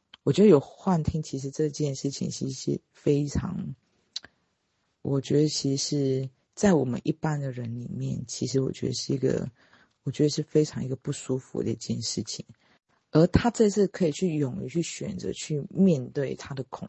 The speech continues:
惧，面对他的事情，其实应该是说所有的，他在处于这个视觉失调症面，在一个这样的一个状态的时候，他们其实是灵魂选择用这样的方式去放大，他其实是用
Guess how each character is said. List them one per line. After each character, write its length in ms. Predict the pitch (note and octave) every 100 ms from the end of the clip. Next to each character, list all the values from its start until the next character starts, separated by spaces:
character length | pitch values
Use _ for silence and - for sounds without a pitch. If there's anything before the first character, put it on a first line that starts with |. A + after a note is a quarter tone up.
| -
惧， 140 | -
面 240 | C#3 D#3 C3+
对 220 | D3 C3 - - - _
他 200 | - D3
的 60 | C3
事 180 | - C#3+
情， 200 | - -
其 140 | D3+
实 260 | - D#3+ - _ _ _ _
应 120 | G3+
该 180 | G#3+ A3+
是 60 | G3+
说 240 | - F#3
所 280 | F3+ D3+ F3+
有 120 | F3+
的， 340 | C3+ B2+ B2 A#2+ - _ _ _ _ _ _ _ -
他 180 | - G#3+
在 200 | A3 G3+
处 280 | - C3 A#2+
于 160 | A#2+
这 140 | B2+ -
个 160 | C#3+
视 240 | - - F#3
觉 160 | D#3
失 220 | C#3 -
调 180 | D3+ B2+
症 200 | B2+ C#3
面， 300 | C#3 D3 C#3 -
在 140 | F3
一 80 | D#3
个 100 | C3
这 180 | - D#3+
样 120 | C#3
的 80 | A#2+
一 40 |
个 60 | A#2
状 240 | - C3
态 180 | A#2+ B2
的 60 | -
时 160 | - -
候， 220 | - - - - - _ _
他 220 | - F#3
们 240 | G3 E3 C#3+
其 160 | -
实 160 | C#3 C#3
是 80 | D#3+
灵 240 | C#3 C#3
魂 160 | C3 C3
选 340 | - - A#2
择 140 | A#2 A2+
用 240 | D#3+ D3
这 120 | -
样 100 | D3
的 60 | C3
方 180 | - C#3
式 140 | -
去 160 | C3 E3
放 340 | - - F3
大， 300 | C3+ C3 C3+ - - - _
他 120 | - A3
其 160 | D#3+
实 160 | C#3+ D3
是 200 | E3+ E3
用 240 | E3 D3+